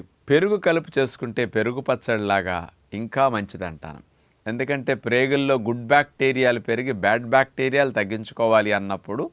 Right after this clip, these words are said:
పెరుగులో మరి పోషకాలు ఎక్కువ ఉంటాయి, గుడ్ బ్యాక్టీరియాలు ఎక్కువ ఉంటాయి. కాబట్టి అలాంటి పెరుగు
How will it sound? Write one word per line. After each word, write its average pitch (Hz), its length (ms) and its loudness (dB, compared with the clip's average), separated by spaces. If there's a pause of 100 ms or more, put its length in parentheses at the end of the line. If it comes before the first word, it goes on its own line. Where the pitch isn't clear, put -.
(140)
పెరుగులో 160 520 4 (300)
మరి 110 200 -6
పోషకాలు 151 580 4
ఎక్కువ 135 280 -2
ఉంటాయి, 123 200 -2
గుడ్ 110 240 -4
బ్యాక్టీరియాలు 120 640 0
ఎక్కువ 87 280 -12
ఉంటాయి. - 220 -18 (180)
కాబట్టి 131 340 0
అలాంటి 131 340 2 (100)
పెరుగు 160 420 0